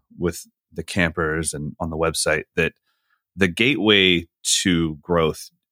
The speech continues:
generally for me from my past came from music. It, of course, I studied out of books and I had private teachers and I bought D V Ds and all of that. But the biggest chunks of growth I have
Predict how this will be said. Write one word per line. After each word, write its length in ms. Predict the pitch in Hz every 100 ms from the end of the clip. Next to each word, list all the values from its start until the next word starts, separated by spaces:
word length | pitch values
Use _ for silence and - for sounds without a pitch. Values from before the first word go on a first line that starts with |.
| _
generally 480 | - 110 113 107 92
for 240 | - - 90
me 200 | 92 87
from 200 | - 90
my 180 | 85 78
past 440 | - 85 87 -
came 360 | - - 95 90
from 300 | - 82 80
music. 360 | 82 71 - -
It, 220 | 95 82 _ _ - - - _
of 100 | 101
course, 320 | - 120 117 104
I 40 |
studied 360 | - 104 95 90
out 140 | 78
of 120 | -
books 320 | 156 143 -
and 80 | 87
I 60 | 76
had 180 | 73 -
private 320 | 85 76 -
teachers 600 | - 123 - 101 98 76
and 80 | 71
I 40 |
bought 280 | - - -
D 160 | 76 73
V 140 | 80
Ds 340 | 135 139 127 95
and 120 | 82
all 260 | 110 127
of 140 | 113 85
that. 220 | 78 73 _ _ _ _
But 180 | 104 101
the 160 | 107 92
biggest 420 | 185 190 151 127 -
chunks 380 | - 131 127
of 140 | 113 85
growth 320 | 101 95 87
I 100 | 78
have 540 | - 139 101 - 78